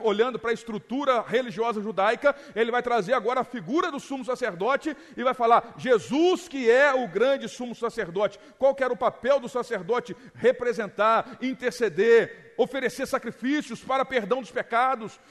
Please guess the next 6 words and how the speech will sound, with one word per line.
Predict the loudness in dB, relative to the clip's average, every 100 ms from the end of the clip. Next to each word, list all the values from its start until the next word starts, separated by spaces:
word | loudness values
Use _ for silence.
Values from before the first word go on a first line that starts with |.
| -12
Então, | 0 2 2 2
ele | -2 -2 -4
se | -8 -6
colocava | -2 -2 -2 0 0 2 0 0 -6 -2
entre | -2 -2 -4
Deus | -4 -2 0 2 4 2 0 -6 -14 -20